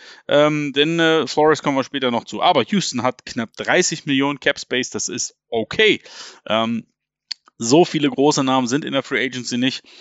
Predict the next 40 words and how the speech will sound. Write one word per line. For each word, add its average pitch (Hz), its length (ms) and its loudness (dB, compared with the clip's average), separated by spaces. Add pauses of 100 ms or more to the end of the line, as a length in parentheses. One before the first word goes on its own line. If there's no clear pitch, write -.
(200)
Äh, 117 320 -2
Lee 120 320 -2
Collins, 147 380 0
der 123 100 -4
Defensive 127 320 -6
Tackle, 120 400 -2 (340)
Running 127 180 2
Back 127 160 0
David 117 240 -2
Johnson, 113 460 -6 (320)
Justin 139 300 0
Britt, 123 200 -2
der 117 60 -6
Center 113 400 -2
oder 113 200 -2
auch 98 120 -2
Desmond 120 500 -4
King, 135 300 -4
der 110 120 -2
Cornerback, 135 640 2
wobei 117 400 -2
das - 360 -2
eben, 131 220 -6 (260)
wir 117 180 -12
reden 139 260 -2
immer 139 180 -2
noch 135 80 -2
von 123 160 -12
Cast-Offs. 123 540 -2
Das - 180 -10
ist - 160 -6
jetzt 127 200 -6
nicht 143 220 -4
die 135 80 -18
Creme 139 300 -4
de 127 80 2
la 135 100 2
Creme 127 380 0
unbedingt, 92 440 -12
ne? 180 160 0